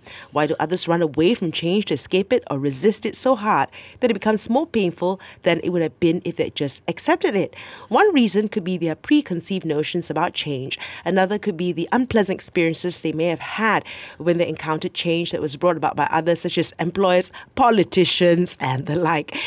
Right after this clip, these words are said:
Um, today, as Malaysia is being swept forward on the tide of change, the subject of how to manage and adapt to change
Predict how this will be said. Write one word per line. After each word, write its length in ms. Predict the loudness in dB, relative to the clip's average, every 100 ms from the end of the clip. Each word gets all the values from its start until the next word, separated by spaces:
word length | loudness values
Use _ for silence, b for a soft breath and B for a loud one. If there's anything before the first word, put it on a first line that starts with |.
| B B 0
Um, 300 | 4 4 4
today, 280 | 2 4 4
as 120 | 4
Malaysia 320 | 4 6 6
is 100 | 4
being 220 | 2 -2
swept 240 | 0 -2 0
forward 280 | 2 4 4
on 100 | 0
the 100 | -4
tide 300 | -2 0 0
of 80 |
change, 340 | -2 -2 -2 -2
the 60 |
subject 440 | -4 -4 -2 -4 -4
of 100 | -4
how 180 | 0 0
to 100 | 2
manage 320 | 2 0 -2
and 80 | -2
adapt 240 | -2 -2
to 60 | -4
change 340 | -2 0 -2